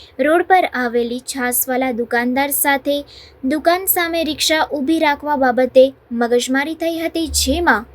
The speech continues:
રિક્ષાની તોડફોડ થઈ છે અને સૂત્રો દ્વારા જાણવા મળી રહ્યું છે કે એક ઈસમને ઈજાઓ પણ થઈ છે. ઘટના સ્થળે નવાપુરા પોલીસ આવતા આગળની કાર્યવાહી હાથ ધરવામાં આવી હતી.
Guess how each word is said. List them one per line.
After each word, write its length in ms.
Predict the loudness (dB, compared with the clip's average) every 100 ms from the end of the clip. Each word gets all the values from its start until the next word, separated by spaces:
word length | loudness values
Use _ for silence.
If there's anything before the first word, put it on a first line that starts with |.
| -2
રિક્ષાની 600 | 0 0 0 0 0 -4 -2
તોડફોડ 460 | 0 0 -2 -2 -2
થઈ 280 | -2 -4
છે 280 | -4 -4 -6 -10 -20 -8 -2
અને 240 | 0 0
સૂત્રો 400 | 0 -2 -2 -2
દ્વારા 320 | 0 0 2
જાણવા 480 | -2 -4 -4 -6 -6
મળી 240 | -4 -2
રહ્યું 280 | -2 -4 -4
છે 180 | -2 -2
કે 260 | 2 2 0 -8 -20 2
એક 200 | 4 4 -2 -6
ઈસમને 520 | -2 0 0 -2 -4 -4
ઈજાઓ 420 | -2 -2 0 -2
પણ 220 | -2 -4
થઈ 240 | -2 -2
છે. 320 | 0 0 0 -2 -6
ઘટના 400 | -6 -4 -4 -4
સ્થળે 360 | -4 -4 -2
નવાપુરા 580 | -2 -2 -4 -2 0 0
પોલીસ 440 | -2 0 0 0 -4
આવતા 440 | -6 -2 2 0 -2 -14 -20 -2
આગળની 600 | 2 4 4 0 -6 -10 -6
કાર્યવાહી 640 | -2 0 0 -2 -2 -6
હાથ 220 | 0 -2 0
ધરવામાં 440 | -4 -4 -4 -4 -6
આવી 220 | -4 -4
હતી. 280 | -4 -4